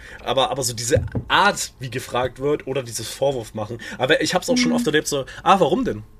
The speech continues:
Speaker 1: So, und dann erklär ich, warum. Und dann heißt's halt entweder, „Ah, okay“, oder halt, „Ah,
Speaker 2: Hm.
Speaker 1: okay“. Da gibt's halt nur
Speaker 2: Wär
Speaker 1: das.
Speaker 2: nix für mich, so.
Speaker 1: Ja, oder, „Ja, wär nichts für mich“. „Ah, okay“, das ist, ich hab auch schon, ja, mit Leuten gesprochen, die meinten, „Okay, das gibt eigentlich sogar Sinn“, warum. So, und dann hab ich die vielleicht so, und dann, dann, dann,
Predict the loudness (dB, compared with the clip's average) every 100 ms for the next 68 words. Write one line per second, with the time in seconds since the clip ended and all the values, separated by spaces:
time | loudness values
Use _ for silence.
0 | -20 -8 -2 0 0 0 0 2 4 4
1 | 4 0 0 -4 -4 -2 2 2 2 0
2 | 0 0 0 0 -2 -4 -4 -2 -2 0
3 | 0 2 2 2 2 -2 -14 -20 -20 -20
4 | -20 -20 -20 -20 2 4 4 4 2 2
5 | 2 2 4 6 6 6 6 4 2 -2
6 | 0 0 0 -2 -2 -2 -2 4 6 6
7 | 8 8 8 6 6 6 2 0 0 -2
8 | -4 -4 -6 -6 -6 -6 -8 -10 -8 2
9 | 4 6 4 4 2 2 -6 -4 0 2
10 | 0 -4 -8 -4 -4 -4 -6 -4 -4 -4
11 | -2 -2 -2 -6 -8 -8 -6 -8 -10 -8
12 | -6 -4 -4 -4 -4 -2 -4 -4 -6 -12
13 | -12 -16 -18 -12 -8 -8 -8 -6 -6 -6
14 | 0 4 4 0 -6 -4 2 2 4 2
15 | 2 -2 -2